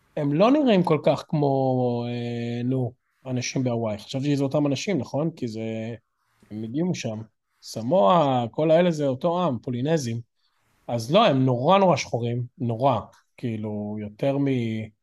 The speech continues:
<laughs> אני אומר נורא, כאילו זה רע. מאוד, מאוד זה מילה טרפה.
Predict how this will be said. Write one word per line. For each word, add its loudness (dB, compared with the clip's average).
<laughs> -6
אני -10
אומר 2
נורא, 2
כאילו -2
זה -4
רע. -2
מאוד, 6
מאוד 2
זה 0
מילה 4
טרפה. -4